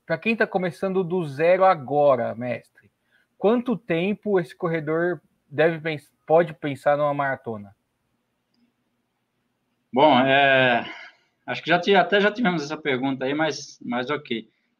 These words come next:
Speaker 2: É, a gente trabalha muito com a individualidade de cada um, né? Então, vai depender muito da pessoa, né? Se é sobrepeso, se nunca correu, é, se apenas tava parado por um período e tá começando, quer fazer uma maratona. Então, assim,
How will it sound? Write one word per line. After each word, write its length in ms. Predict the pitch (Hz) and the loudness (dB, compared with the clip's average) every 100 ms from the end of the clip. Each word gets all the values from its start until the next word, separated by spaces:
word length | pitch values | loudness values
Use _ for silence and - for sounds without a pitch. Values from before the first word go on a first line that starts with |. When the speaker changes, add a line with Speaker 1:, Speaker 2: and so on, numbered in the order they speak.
| _ _ - | _ _ -10
Speaker 2:
É, 520 | 120 123 127 123 123 131 | -2 0 2 2 0 -2
a 100 | 131 | -2
gente 240 | 170 - | -2 -2
trabalha 400 | 185 160 170 170 | 0 2 4 4
muito 220 | 165 170 | 2 -2
com 80 | 180 | -2
a 60 | 175 | -4
individualidade 800 | 165 165 175 165 143 165 165 143 | -4 0 2 2 4 4 4 -2
de 80 | 135 | -4
cada 260 | 143 139 | -2 0
um, 180 | 123 120 | -2 -2
né? 240 | 123 156 151 _ | -4 -6 -8 _
Então, 140 | 123 | -12
vai 100 | 135 | -8
depender 400 | 143 151 160 151 | -8 -6 -4 -2
muito 280 | 147 156 160 | -2 -2 -4
da 100 | 165 | -8
pessoa, 480 | - 151 - 135 120 | -6 -8 -4 -2 -2
né? 160 | 127 139 _ | -4 -6 _
Se 160 | - 139 | -12 -10
é 40 | |
sobrepeso, 680 | 139 156 151 143 160 165 151 | -6 -2 -2 0 2 2 2
se 80 | 147 | 0
nunca 220 | 156 147 | 0 -2
correu, 600 | 147 131 147 156 147 147 _ _ _ _ _ - | -4 0 4 4 2 0 _ _ _ _ _ -16
é, 500 | 127 123 127 127 123 | -8 -4 -2 0 -2
se 140 | - | -4
apenas 320 | 139 - 156 156 | -4 2 2 2
tava 180 | 151 | 0
parado 340 | 143 151 147 143 | 4 4 4 2
por 100 | 143 | -2
um 80 | 135 | 2
período 440 | 139 135 151 147 | 2 4 2 0
e 80 | 135 | 0
tá 140 | 139 | -2
começando, 480 | 139 143 131 147 139 | -2 -2 0 -2 0
quer 160 | 143 139 | 0 -2
fazer 160 | 135 | -2
uma 80 | 139 | 0
maratona. 560 | 135 131 - 139 147 139 | 2 0 -2 -2 0 0
Então, 160 | 147 | -2
assim, 340 | 139 - 135 | -4 -4 -6